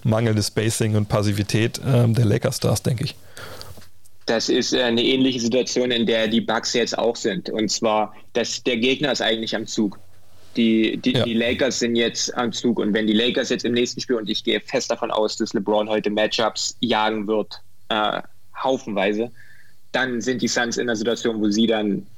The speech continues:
Speaker 2: gucken, okay, darauf können wir wieder reagieren. Aber jetzt sind die Lakers dran zu reagieren, jetzt ist Miami dran zu reagieren. Und deswegen, was, äh, ohne dass, also, ohne dass Phoenix jetzt gesehen hat, wie,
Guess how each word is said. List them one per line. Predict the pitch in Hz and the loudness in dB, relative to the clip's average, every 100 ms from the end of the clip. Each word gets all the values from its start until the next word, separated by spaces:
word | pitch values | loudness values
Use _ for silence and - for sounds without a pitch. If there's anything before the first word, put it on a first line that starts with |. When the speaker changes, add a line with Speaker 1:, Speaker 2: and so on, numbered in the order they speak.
| - | -10
Speaker 2:
gucken, | - 113 101 | -4 -2 0
okay, | 104 110 92 | 0 0 2
darauf | 101 104 - | 2 2 0
können | - 110 | 0 2
wir | 120 123 | 4 4
wieder | 120 107 | 2 4
reagieren. | 107 104 107 98 | 2 2 0 2
Aber | 98 101 - - - - | 0 -2 -10 -16 -8 -2
jetzt | 120 127 | 0 0
sind | 127 | 2
die | |
Lakers | 123 135 151 139 | 4 4 0 0
dran | 147 131 | -2 -2
zu | 143 143 | 0 2
reagieren, | 135 135 131 143 | 2 2 2 2
jetzt | 127 110 | 2 0
ist | 127 | -2
Miami | 120 117 120 143 | 2 2 2 2
dran | 131 120 | 2 0
zu | 117 | 2
reagieren. | 123 117 120 131 | 2 4 2 0
Und | 113 - - - - - | -2 -4 -12 -16 -16 -4
deswegen, | 120 131 135 127 | -2 2 2 4
was, | 120 - - | 0 -2 0
äh, | 135 117 110 101 101 - - - - - - | 2 2 -2 -6 -12 -14 -14 -14 -14 -14 -4
ohne | 156 147 147 | 0 2 2
dass, | 135 - | 0 0
also, | 123 117 131 123 - - - - - - - - - | 0 2 2 0 -6 -14 -14 -14 -14 -14 -14 -16 -2
ohne | 139 156 | 2 2
dass | 139 - | 2 2
Phoenix | 147 143 - | 2 2 2
jetzt | 127 - | -2 0
gesehen | 107 117 143 151 | -2 2 2 2
hat, | 117 - - | 2 -2 -10
wie, | 120 123 120 117 | 0 4 4 2